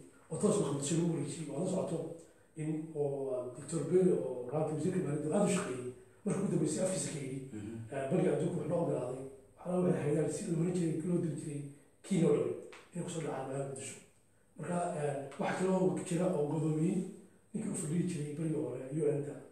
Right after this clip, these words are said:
Speaker 1: ee, fadhiyi jiray, ee, Kenya fadhiyi jiray, fadhiyiisa ahaa, wuxuu soo fadhiistay magaalada Muqdisho. Halkaana wuxuu soo ururiyey,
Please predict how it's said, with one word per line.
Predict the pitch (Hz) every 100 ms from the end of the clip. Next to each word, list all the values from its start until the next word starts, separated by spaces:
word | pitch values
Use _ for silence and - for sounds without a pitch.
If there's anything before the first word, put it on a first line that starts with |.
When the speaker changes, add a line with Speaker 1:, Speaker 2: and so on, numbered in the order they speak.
| - -
Speaker 1:
ee, | - 123 120 123 147 139 131
fadhiyi | 151 156
jiray, | 139 131 127 120 113 113 - - _ _ _
ee, | 147 -
Kenya | - 190 170
fadhiyi | 160 147 143
jiray, | 143
fadhiyiisa | - 156 165 -
ahaa, | 139 113 - - - - - - -
wuxuu |
soo | 180 -
fadhiistay | 147 -
magaalada | 147 143 143
Muqdisho. | - - 190 185 - - _ _ -
Halkaana | 175 175 170 160
wuxuu | 160 -
soo | 160
ururiyey, | - -